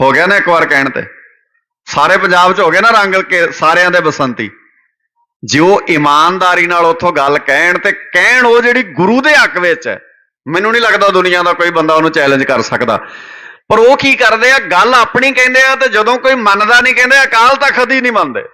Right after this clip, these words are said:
ਪੂਰੀ ਧਰਤੀ 'ਚ ਵੱਸਦਾ ਕੋਈ ਵੀ ਪੰਜਾਬੀ ਇੰਨਾ ਲਾਇਕ ਨਹੀਂ ਹੈ, ਇੰਨਾ ਮਹਾਨ ਨਹੀਂ ਹੋ ਗਿਆ ਵੀ ਉਹ ਅਕਾਲ ਤਖਤ ਦੀ ਗੱਲ ਨੂੰ ਚੈਲੰਜ ਕਰ ਸਕੇ। ਗੱਲ ਨੂੰ ਜਦੋਂ ਚੈਲੰਜ ਹੁੰਦਾ ਤੇ ਬੰਦਿਆਂ ਦੀ ਨੂੰ ਹੁੰਦਾ,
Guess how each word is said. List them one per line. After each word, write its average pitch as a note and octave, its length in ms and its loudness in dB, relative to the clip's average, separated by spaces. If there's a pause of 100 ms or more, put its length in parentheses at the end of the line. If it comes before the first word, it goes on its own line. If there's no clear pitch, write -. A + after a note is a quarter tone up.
(1900)
ਪੂਰੀ C4+ 340 4
ਧਰਤੀ B3 480 0
'ਚ B3+ 100 -2
ਵੱਸਦਾ A#3 520 2
ਕੋਈ B3+ 360 2
ਵੀ C#4+ 140 0
ਪੰਜਾਬੀ B3 500 2
ਇੰਨਾ A#3 240 0
ਲਾਇਕ A3 420 0
ਨਹੀਂ A#3+ 260 0
ਹੈ, C4 80 2
ਇੰਨਾ A3+ 380 0
ਮਹਾਨ G3 440 2
ਨਹੀਂ B3+ 140 0
ਹੋ C#4+ 140 4
ਗਿਆ A#3+ 180 0
ਵੀ B3 140 0
ਉਹ A#3+ 140 4
ਅਕਾਲ G#3+ 300 0
ਤਖਤ A3 280 0
ਦੀ A#3 120 -4
ਗੱਲ F#3 340 0
ਨੂੰ D4 120 2
ਚੈਲੰਜ A#3 340 0
ਕਰ G3 200 -2
ਸਕੇ। F#3+ 260 -4
ਗੱਲ E3+ 360 0
ਨੂੰ C#4+ 120 2
ਜਦੋਂ C4+ 220 2
ਚੈਲੰਜ A#3+ 380 0
ਹੁੰਦਾ G#3+ 200 2
ਤੇ B3 120 0
ਬੰਦਿਆਂ A3 360 0
ਦੀ A3 120 0
ਨੂੰ G#3+ 140 0
ਹੁੰਦਾ, B2+ 200 -4